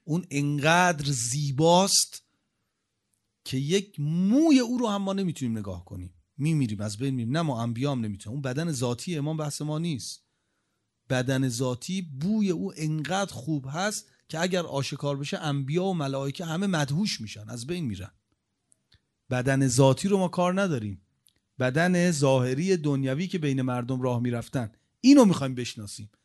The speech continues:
دقت کنید در کمال الدین صدوقه، فردی آمد به امام صادق، به امام باقر علیه السلام عرض کرد، گفت: «شما اونی هستی که قیام می‌کنی؟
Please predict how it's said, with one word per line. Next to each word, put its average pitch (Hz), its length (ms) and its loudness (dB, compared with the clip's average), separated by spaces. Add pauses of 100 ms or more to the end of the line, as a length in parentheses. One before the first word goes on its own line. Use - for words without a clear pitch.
(160)
دقت 180 360 2
کنید 196 180 -2
در 175 140 2
کمال 135 400 -2
الدین 175 440 -4 (280)
صدوقه، 120 580 -2 (1400)
فردی 165 420 2
آمد 147 280 -2
به 131 140 -6
امام 147 280 -4
صادق، 139 520 -8
به 143 140 -2
امام 160 260 -4
باقر 135 360 -4
علیه 127 160 -6
السلام 123 400 -6
عرض 110 200 -12
کرد، 107 260 -18 (360)
گفت: 226 200 -4
«شما 190 280 -4
اونی 226 260 -2
هستی 208 260 -4
که 190 100 -6
قیام 175 360 -2
می‌کنی؟ 175 480 -6